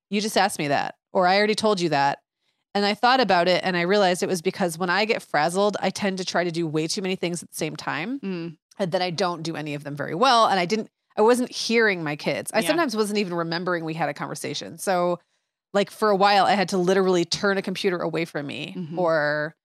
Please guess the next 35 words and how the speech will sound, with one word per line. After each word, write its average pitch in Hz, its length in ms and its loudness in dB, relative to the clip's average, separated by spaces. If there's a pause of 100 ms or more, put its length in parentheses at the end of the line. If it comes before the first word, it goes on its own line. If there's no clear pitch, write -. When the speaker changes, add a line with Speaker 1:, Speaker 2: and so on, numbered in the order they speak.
(180)
Speaker 1:
turn 147 220 -10
my 175 100 -2
phone 208 260 0
over 143 400 -2
or 151 200 -2
put - 300 -12
the 185 60 -4
book 190 160 -4 (120)
down 220 280 2
and 202 80 -4
close 233 460 2
it. 175 120 0
Like, 196 160 2
I 196 100 2
had 220 220 2
to 202 220 2 (420)
give 226 180 2
myself 202 380 0
a 175 60 -2
signal 202 460 0
that 190 100 0
I 165 60 0
was 165 160 -4
not 175 220 0
looking 190 340 -2
at 160 100 -4
that 151 180 0
even 165 260 -6 (100)
anymore, 170 360 -6
even 226 260 -2
if 247 120 -6
it 214 60 -6
was 190 140 -6
just - 300 -10
for 170 260 -6